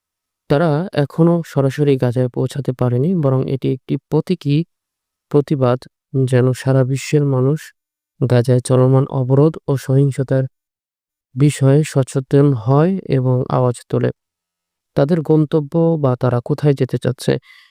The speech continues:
কাফেলাটি তিউনিসিয়া থেকে লিবিয়ায় পৌঁছেছে। এরপর তারা মিশর হয়ে গাজার দিকে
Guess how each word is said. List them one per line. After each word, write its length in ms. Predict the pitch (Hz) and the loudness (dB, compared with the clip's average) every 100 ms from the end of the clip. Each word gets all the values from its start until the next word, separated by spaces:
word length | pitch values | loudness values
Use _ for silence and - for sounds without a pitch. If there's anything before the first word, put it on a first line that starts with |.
| _ - | _ -6
কাফেলাটি 500 | 131 139 139 127 143 - | -4 0 -2 0 -4 -4
তিউনিসিয়া 580 | 151 156 160 - 170 151 | 0 2 2 0 -2 0
থেকে 380 | - 151 165 160 170 151 | -2 -4 0 0 0 -2
লিবিয়ায় 640 | 135 139 147 147 143 139 139 _ _ - | -2 0 2 4 4 2 -2 _ _ 0
পৌঁছেছে। 520 | 160 151 147 - 131 151 - _ _ - | 0 2 -2 -2 -2 -2 -4 _ _ -2
এরপর 400 | 147 147 147 147 - | 0 0 0 -2 0
তারা 240 | 131 127 170 - _ _ _ _ _ _ _ _ | 2 2 0 -4 _ _ _ _ _ _ _ _
মিশর 440 | 156 156 135 165 156 | 2 4 2 0 0
হয়ে 220 | 143 165 147 | 2 0 2
গাজার 320 | 135 135 120 | 0 0 -2
দিকে 240 | 135 - | -2 0